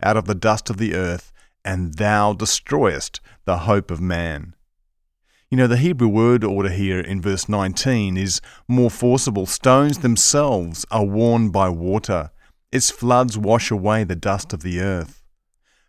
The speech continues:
Through erosion by water, there is a gradation from mountains to rocks, as verse eighteen told us, and then stones, and then last, dust of the earth.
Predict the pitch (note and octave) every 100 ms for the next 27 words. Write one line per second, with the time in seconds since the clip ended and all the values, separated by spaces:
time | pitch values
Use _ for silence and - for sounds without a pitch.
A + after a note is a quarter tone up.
0 | _ C#3+ C#3+ C#3 B2+ A#2+ F3 G3+ F3 C3+
1 | A#2 G2+ F#2 G#2+ - D2+ B1 - - G2+
2 | G#2+ G#2 G2 G#2 G2 G#2 C3 D#3+ - G#2+
3 | - F#2+ F2 E2 F2 G2 G#2 - C3+ D#3+
4 | - - - _ - B2 F2+ E2 A2+ -
5 | - - - _ _ _ - F2 D2+ F2
6 | E2 E2+ - F2+ E2+ F2+ E2+ F#2+ D3+ -
7 | - _ _ _ A2+ G#2+ A#2 G2+ - A2+
8 | G#2+ G#2+ A2 A2 G2+ - _ - G2 F#2
9 | E2+ F2 F#2 G2 G2 - - - - _
10 | F#2 E2+ F2+ - - D#2+ E2+ D2 C#2+ C#2